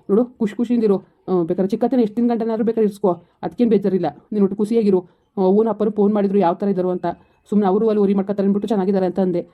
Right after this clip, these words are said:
ಯಾವಾಗ ಏನು ಜಗಳ ಹತ್ಕೋತಾಳೋ ಅಕ್ಕ ಅಂತ ನನಗೆ ಆಫೀಸಲ್ಲಿದ್ರು ನಂಗೆ ನೆಮ್ಮದಿನೇ ಇರಲ್ಲ, ಟ್ಯೂಷನಲ್ಲಿದ್ರು ತುಂಬ ಟೆನ್ಷನ್ ಆಗುತ್ತೆ. ಹ್ಮ್, ಸರಿ, ನಾನು ಹೊರಡ್ಲಾ ಮತ್ತೆ. ಹುಷಾರು ಲಲಿತಾ, ಆ, ಏನು ಅಕ್ಕ ಸುದ್ದಿಗೆ ಏನು ಹೋಗ್ಬೇಡ. ಸರಿಲ್ಲ, ಸುಮ್ನೆ ಏನಕ್ಕೆ ಕೊಚ್ಚೆ ಮೇಲೆ ಕಲ್ಲು ಹಾಕಿದ್ರೆ ನಮ್ಮಕ್ಕೆ ಯಾರೋದಲ್ವಾ. ದಯವಿಟ್ಟು ದುಡ್ಡು ಏನಾದರೂ ಅರೇಂಜ್ ಆಗಿದ್ರೆ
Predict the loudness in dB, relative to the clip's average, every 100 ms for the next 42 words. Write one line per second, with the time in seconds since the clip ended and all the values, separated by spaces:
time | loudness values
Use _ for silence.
0 | _ _ 0 2 2 0 0 0 0 -2
1 | -2 0 -2 -2 -2 -2 0 0 0 -2
2 | -6 -2 -2 -2 2 2 2 0 0 0
3 | 0 0 0 0 0 -2 -6 -8 _ _
4 | 0 2 2 0 -2 -2 0 -2 -4 _
5 | _ -4 0 0 0 0 2 2 0 0
6 | 0 -2 -4 _ -6 0 2 2 2 0
7 | -2 -4 -6 _ 0 2 4 2 -2 -2
8 | 0 0 2 2 2 0 -2 -2 -2 -2
9 | -4 -2 0 0 -2 -2 -8 _ -2 0
10 | 0 0 -2 0 0 0 0 0 -2 0
11 | 0 -2 -4 -10 _ -2 2 2 0 -2
12 | -4 _ -4 -2 2 0 2 0 0 0
13 | 0 0 -2